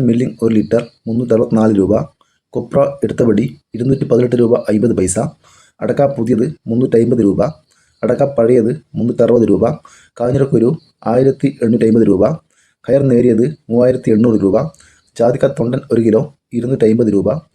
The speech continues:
ജാതിപത്രി ചുവപ്പ് ഒരു കിലോ തൊള്ളായിരം രൂപ. ജാതിപത്രി ചുവപ്പ് സെക്കൻഡ് ഒരു കിലോ മുന്നൂറ് രൂപ. ജാതിപത്രി മഞ്ഞ ഒരു കിലോ ആയിരം രൂപ. ജാതിപത്രി ഫ്ലവർ ചുവപ്പ് ഒരു കിലോ ആയിരത്തി അറുന്നൂറ് മുതൽ ആയിരത്തി എഴുന്നൂറ്റമ്പത് രൂപ വരെ.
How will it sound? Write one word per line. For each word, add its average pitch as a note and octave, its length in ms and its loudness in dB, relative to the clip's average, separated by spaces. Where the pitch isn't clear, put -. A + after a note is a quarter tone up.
ജാതിപത്രി C3 360 0
ചുവപ്പ് A#2+ 360 0
ഒരു A#2 140 2
കിലോ G#2+ 140 2
തൊള്ളായിരം A#2 400 2
രൂപ. F#2+ 120 0
ജാതിപത്രി C3 360 0
ചുവപ്പ് B2 300 0
സെക്കൻഡ് C3+ 420 0
ഒരു A2+ 140 2
കിലോ A2 140 2
മുന്നൂറ് A2+ 360 0
രൂപ. G2 120 0
ജാതിപത്രി B2 480 0
മഞ്ഞ A#2 180 2
ഒരു A2+ 140 2
കിലോ A2 160 4
ആയിരം A#2+ 300 2
രൂപ. F#2+ 100 0
ജാതിപത്രി A#2+ 320 -2
ഫ്ലവർ A2+ 240 4
ചുവപ്പ് C#3 320 0
ഒരു A2+ 140 2
കിലോ A2+ 140 2
ആയിരത്തി B2+ 320 -2
അറുന്നൂറ് A#2+ 300 2
മുതൽ A#2+ 140 2
ആയിരത്തി B2 260 0
എഴുന്നൂറ്റമ്പത് A2+ 520 2
രൂപ F#2+ 160 2
വരെ. A2+ 160 0